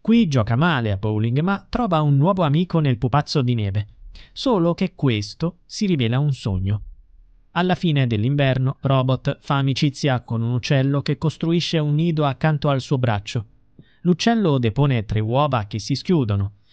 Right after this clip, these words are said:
Il più piccolo lega immediatamente con Robot.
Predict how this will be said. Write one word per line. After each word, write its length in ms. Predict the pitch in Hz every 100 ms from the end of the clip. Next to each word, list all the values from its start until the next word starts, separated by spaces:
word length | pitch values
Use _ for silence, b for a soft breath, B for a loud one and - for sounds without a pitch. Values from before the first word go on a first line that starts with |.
| b
Il 140 | 143 135
più 180 | 185 190
piccolo 520 | 147 113 - 110 113
lega 360 | 123 147 131 -
immediatamente 880 | 202 202 165 151 143 147 147 139 135
con 160 | 120
Robot. 520 | 104 98 104 - 107